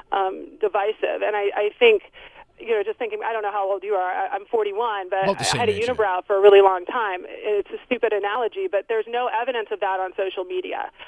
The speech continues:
Speaker 1: I've said dumb things. I've thought stupid things. Um,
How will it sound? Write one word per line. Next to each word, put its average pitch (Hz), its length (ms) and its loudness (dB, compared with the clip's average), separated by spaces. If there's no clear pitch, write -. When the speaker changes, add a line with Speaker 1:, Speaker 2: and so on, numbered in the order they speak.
Speaker 1:
I've 214 200 -2
said 220 220 2
dumb 202 220 -2
things. 202 400 0
I've 196 160 -2
thought 214 340 2
stupid 202 360 -4
things. 190 360 -4
Um, 196 640 0